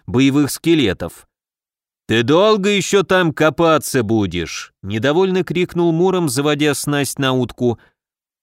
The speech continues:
"Почти все", отозвался Добрыня, ковыряясь в костях. "Нашел". Гном довольно улыбнулся и, сунув найденный предмет в карман, бросился к кораблику.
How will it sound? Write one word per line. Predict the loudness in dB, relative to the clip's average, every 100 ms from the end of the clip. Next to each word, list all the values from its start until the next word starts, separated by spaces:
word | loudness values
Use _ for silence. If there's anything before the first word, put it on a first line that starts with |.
| -6
"Почти | -4 -4 -4 -4
все", | -4 0 2 2 0 -6
отозвался | -6 -2 -2 0 0 -2 -2
Добрыня, | -2 2 2 0 -2
ковыряясь | 0 2 2 0 -2
в |
костях. | -4 -4 -2 -4 -4 -8 -8
"Нашел". | -4 -2 0 0 0 -4 -12 _ _ _ _ _ _ _ _ _ _ _ _ _ _ _ -14
Гном | -4 0 2 2
довольно | 0 2 0
улыбнулся | 2 2 0 0 -2 0 -2
и, | -2
сунув | 0 0 0
найденный | -2 0 0 0 0
предмет | 0 0 0 -2 -2
в | -2
карман, | 0 2 0 0
бросился | 0 0 0 -4 -4
к | -4
кораблику. | 0 2 2 0 -4 -4 -8